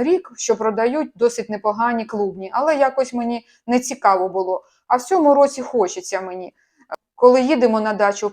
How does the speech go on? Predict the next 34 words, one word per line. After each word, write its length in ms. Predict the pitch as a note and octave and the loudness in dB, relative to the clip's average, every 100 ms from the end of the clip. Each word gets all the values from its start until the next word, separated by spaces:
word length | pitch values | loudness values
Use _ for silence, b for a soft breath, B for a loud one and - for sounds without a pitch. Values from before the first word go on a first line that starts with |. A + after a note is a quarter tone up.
| G3+ | -2
через 420 | - A#3 A#3 A#3 | 4 6 6 2
село, 320 | C4 C4 D#4+ | 0 4 4
і 140 | C4+ A#3 | 2 0
там 340 | A#3 A#3 A3 - | 0 0 0 -2
в 80 | |
одному 380 | A3+ G#3+ A#3 A3+ | 0 0 -2 -2
дворі 360 | G#3+ C4 D4 A#3 | -2 0 2 2
в 80 | G#3 | -2
минулому 460 | G#3+ A3+ A3 A3 | -4 -2 -2 -2
році 260 | A#3+ B3+ A3 | 0 -2 -4
було 260 | G#3 A3 | -4 -2
дуже 460 | G#3 F3+ A#3+ A3 G3+ | -4 -4 -4 -2 -4
багато 440 | F3+ F3+ F#3+ F#3+ | -4 -4 -6 -8
жоржин. 380 | F#3+ G3+ F3+ F#3+ G3+ | -10 -10 -8 -10 -8
Ну, 100 | A#3 | -6
настільки 480 | A#3 A3 A#3 A3 | -6 -6 -10 -6
гарно 440 | G#3+ A3+ A3 A3 A3 _ b b | 0 2 2 -2 -10 _ b b
виглядали, 600 | G#3+ A#3+ A#3 A#3 D4 D4 | 2 4 4 6 6 6
настільки 600 | G#3+ G#3 - A#3 A3 A3 - | 4 -2 -6 -8 -2 -2 -2
гарно 580 | G#3+ A3+ A3 G#3+ G#3 - _ _ _ _ _ _ - b b b b B3+ | 4 6 6 4 -2 -4 _ _ _ _ _ _ -20 b b b b 2
квітли 400 | C4 D4+ C4 A#3+ | 4 6 6 6
до 340 | A3 A3 G#3+ | 8 6 4
пізньої 500 | G#3+ A#3+ G#3 A3+ A3 | 0 -2 0 0 0
осені. 580 | G#3+ G#3 G3+ G#3+ G#3+ G#3+ | 0 0 -2 -6 -6 -6
І 240 | C4+ C4+ | -4 0
я 180 | A#3+ A#3 | 6 6
так, 240 | A#3 A3 G#3 | 6 2 2
знаєте, 400 | A3 A3 G#3+ G#3 | -2 -2 -2 -2
дивилася, 520 | G#3+ G#3+ A3 G#3+ G#3+ | -2 -2 -4 -4 -8
дивилася, 520 | G#3 A3+ B3+ A3+ - | -8 -2 -2 -2 -8
і 80 | F#4+ | -12
самі 340 | - G#3+ A3+ | -8 -6 -4
мені 240 | A3 G#3 G#3 | -4 -6 -6
захотілося. 800 | G3+ G#3 G3+ G3+ F#3 F3+ - | -8 -8 -14 -10 -8 -8 -10